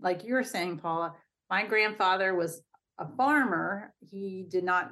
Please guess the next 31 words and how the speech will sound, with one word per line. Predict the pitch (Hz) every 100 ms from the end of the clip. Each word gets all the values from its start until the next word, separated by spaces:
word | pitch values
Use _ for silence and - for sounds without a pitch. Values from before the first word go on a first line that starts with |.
| -
have | - 180 175
a |
farm, | 156 175 156 170 175 - 139
you | 175
know, | 165 160 160 - -
when | 170
my | 170 170
mom | 214 233 214 196 170
was | 156
growing | 160 156 160
up, | 165 -
but | - 156
he | 185 185 156 _ _ _ -
had | 165
come | 220 247 254 208 - _ _
from | 190 180
there | 170
and | 170
had | 180 170
a | 165 147 - _ _ -
gorgeous | 208 247 208 -
garden, | 165 180 160 147 185 190
and | - 165 - - -
he | 185 165
would | 165
grow | 175 165 165
tomatoes, | 165 185 175 175 175 175 185 180
and | 170
which | 165 156
we | 170 160
have, | 170 165 151